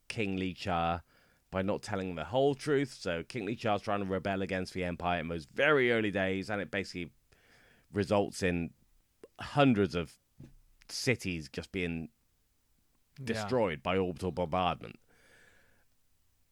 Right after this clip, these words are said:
Speaker 1: And then Akbar kind of has to, they're trying to fight against the Empire, but eventually Li Cha has to say to the Empire, "No, you know, we're done. We're, we'll work with you. We're,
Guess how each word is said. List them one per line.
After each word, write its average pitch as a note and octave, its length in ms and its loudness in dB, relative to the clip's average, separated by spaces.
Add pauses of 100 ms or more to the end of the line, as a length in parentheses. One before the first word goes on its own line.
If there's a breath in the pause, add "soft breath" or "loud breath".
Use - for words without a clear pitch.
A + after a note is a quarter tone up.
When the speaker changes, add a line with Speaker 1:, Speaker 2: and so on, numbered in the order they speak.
(240)
Speaker 1:
And C3+ 160 6
then C3+ 360 6 (1000)
Akbar B2+ 380 6
kind A2+ 240 2
of G#2+ 80 0
has A2 220 2
to, G#2+ 320 4 (540)
they're G#2+ 100 -4
trying B2 320 0
to A2 40 0
fight C3+ 500 2
against C3 280 2
the B2+ 80 4
Empire, A2+ 540 4
but G2 100 0
eventually F2+ 480 0
Li F#2 160 -2
Cha F2 400 2 (240)
has - 280 -10
to E2+ 100 -6
say F2+ 220 -2
to - 120 -16
the E2+ 100 -2
Empire, D#2+ 320 -2
"No, F2 280 0 (200)
you F2+ 60 -4
know, D#2 200 -6 (840)
we're F#2+ 120 0
done. D#2 240 -6 (180)
We're, G#2+ 160 2 (580 soft breath)
we'll B2 240 8
work A2 400 4
with F#2+ 220 -2
you. B1 120 -12 (220)
We're, F#2 220 0